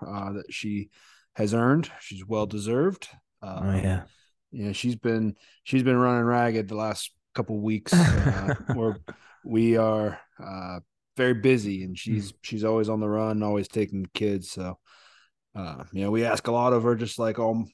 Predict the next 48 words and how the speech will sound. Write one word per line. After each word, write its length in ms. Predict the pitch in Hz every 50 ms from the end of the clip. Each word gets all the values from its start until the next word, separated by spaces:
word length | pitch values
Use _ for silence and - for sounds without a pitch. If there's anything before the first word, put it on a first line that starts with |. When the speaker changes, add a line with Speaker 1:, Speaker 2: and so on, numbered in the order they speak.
| - 117
Speaker 1:
moms 480 | 127 123 120 113 110 110 110 107 98 104
always 300 | 104 104 104 104 101 -
have 180 | 101 101 95 -
to 180 | - 98 90 - - _ _
sacrifice 680 | - - - 117 101 - - 95 - - 104 101 95 -
for, 320 | - - 95 92 87 - _ _ _ _ _ _ _ _ _ _ _ _ _ _ _
for 140 | - 131 120
the 80 | 113 107
good 160 | 113 131 127
of 60 | 120
the 60 | 117
family. 560 | - - 131 131 131 123 123 127 131 123 110 - _ - -
Uh, 460 | 113 110 104 101 101 98 98 98 92 - _ _ _ _ _ _ _ _ _ _ _ _ -
Speaker 2:
Yeah. 320 | - 90 92 90 92 - 113
Speaker 1:
my 140 | 113 113
wife 260 | 110 110 110 110 104 -
is 120 | 110 101
no 140 | 117 117 110
different. 500 | 98 101 110 101 - - - 98 90 -
So 120 | - 101 101
hopefully 340 | 117 123 104 - 123 113
she 180 | 110 - 117 110
gets 220 | 107 110 107 - -
to 200 | - 98 92 - _ - -
take 180 | 120 104 -
tomorrow 400 | - 107 104 101 104 104 107 110 107
and 100 | 101 92
just 180 | 90 - - _ - _ _ - - _ _ _ _ _ _ -
relax, 560 | 107 104 107 113 120 135 143 - - - -
and 100 | 101 107
we 80 | 113
can 160 | 110 - 104 98
pamper 340 | 117 117 120 117 - 123
her 200 | 104 113 120 120
a 80 | 120 120
little 160 | 120 117 113
bit 320 | 104 98 110 120 147 - -
and 320 | 120 101 98 98 95 90 _ _ _ _ - 113
love 240 | 110 104 107 101
on 200 | 104 104 104 110
her, 160 | 120 131 143 139
and 280 | 120 98 92 95 98 - _ _ _ _ _ - - - _ -
she 140 | - -
just 120 | - - 101
has 100 | 98 101
a 20 | 104
good 160 | 113 113 113
day. 280 | 120 131 151 143 -